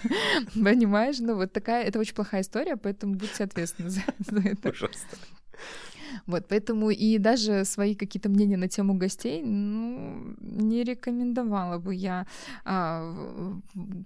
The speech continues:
Speaker 1: сообщать молодожёнам, потому что, правда, для пары всегда это очень сложно, выбор гостей для свадьбы, правда. А как мы этих позовём, а этих не позовём? И правда есть чувство вины на этот счёт. И, и это тяжело бывает, пере-, переживается.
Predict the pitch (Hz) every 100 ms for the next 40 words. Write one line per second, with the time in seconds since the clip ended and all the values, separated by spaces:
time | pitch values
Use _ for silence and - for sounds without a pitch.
0 | - 214 196 202 - 190 196 233 339 269
1 | 202 208 214 202 220 214 190 196 220 208
2 | 190 196 202 202 202 190 - 196 202 190
3 | 170 170 180 175 170 175 - 233 254 208
4 | - 180 175 175 - 196 180 170 156 -
5 | - - - 185 208 202 202 202 - 202
6 | 196 196 202 220 - 185 185 185 - 196
7 | 196 202 202 190 185 175 - 196 - 202
8 | 196 202 214 180 190 - - 202 - 196
9 | 196 220 233 196 185 190 202 - - -
10 | 202 - - - - - 196 190 180 -
11 | - 196 208 190 - 202 214 240 214 170
12 | 175 180 190 - 190 190 196 - 190 185
13 | 185 233 330 - - 190